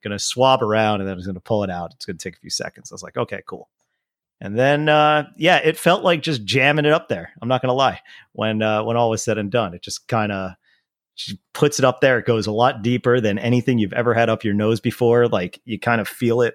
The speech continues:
underneath your eye. It's a little bizarre, but after a few seconds, it's over and it's done.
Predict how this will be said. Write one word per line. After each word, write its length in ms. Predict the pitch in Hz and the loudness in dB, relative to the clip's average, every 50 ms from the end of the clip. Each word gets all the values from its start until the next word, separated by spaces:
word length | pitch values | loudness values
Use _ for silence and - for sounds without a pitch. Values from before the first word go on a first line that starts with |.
| - _ _ _ | -6 _ _ _
underneath 480 | - 117 117 104 107 104 110 110 107 - | -4 -2 0 0 0 0 0 -2 -2 -2
your 180 | 104 92 - - | -4 -4 -2 -2
eye. 380 | 98 98 104 107 110 117 110 _ _ _ | -2 0 2 2 2 0 0 _ _ _
It's 100 | - - | -14 -14
a 20 | |
little 180 | 92 98 107 101 | -6 -4 -4 -4
bizarre, 540 | 92 101 90 95 98 90 98 110 117 117 _ - - - - _ _ | -4 -6 -4 -2 0 0 2 2 2 0 _ -14 -20 -20 -20 _ _
but 120 | - 143 151 | -2 -2 0
after 160 | - - 160 | 2 2 0
a 20 | |
few 140 | - 214 202 | 2 2 2
seconds, 340 | - 240 220 220 220 185 196 | 2 2 2 2 2 0 0
it's 140 | 196 - 226 | 2 2 2
over 260 | 147 104 80 80 - _ - | 2 0 -2 -4 -12 _ -10
and 80 | 110 | -10
it's 120 | 95 - - | -8 -8 -6
done. 160 | - 52 - | -6 -8 -8